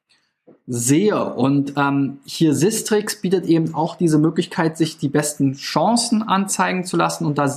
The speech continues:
ist eben auch wieder Wohnen auf Zeit Ingolstadt. Also das ist sicherlich euer Ding. Ingolstadt, Wohnen auf Zeit, möblierte Wohnung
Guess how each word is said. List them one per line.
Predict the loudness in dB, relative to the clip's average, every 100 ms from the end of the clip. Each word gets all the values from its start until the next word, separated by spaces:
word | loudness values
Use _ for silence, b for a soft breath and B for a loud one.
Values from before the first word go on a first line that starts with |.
| -6 _
ist | -2 0
eben | 2 0 0
auch | -2 0 2
wieder | 2 0 -4 B B B -2
Wohnen | 2 4 4
auf | 2 -2 -2
Zeit | -2 0 0 0
Ingolstadt. | 2 2 0 -2 -6 -10 -4
Also | 0
das | 2 0 0
ist | -2
sicherlich | 0 0 0 -2 -4
euer | 0 2 2
Ding. | 2 2 0 0
Ingolstadt, | 0 2 0 0 -4 -2 0
Wohnen | 0 0
auf | -2 -4
Zeit, | -2 0 0
möblierte | -2 2 2 4 2 0
Wohnung | 0 2 2 2 2 -2